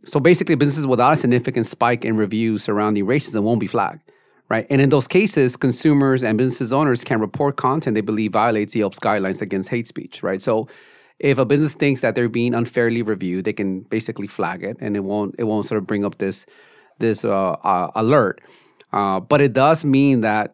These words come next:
there could be cases where a business definitely gets flagged,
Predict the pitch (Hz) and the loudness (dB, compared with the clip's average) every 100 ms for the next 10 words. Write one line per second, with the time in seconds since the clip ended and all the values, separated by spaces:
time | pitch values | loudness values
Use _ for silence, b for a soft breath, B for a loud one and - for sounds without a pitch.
0 | - 107 110 135 139 190 214 - 117 113 | -10 -8 -4 -4 -4 -2 -2 -4 -4 -2
1 | 110 113 b b b b - 110 120 120 | 0 -2 b b b b -6 -2 0 0
2 | 127 120 - 120 - 143 135 131 127 - | 0 -2 0 -2 2 0 2 0 -2 -4
3 | 95 90 110 | -4 -4 -8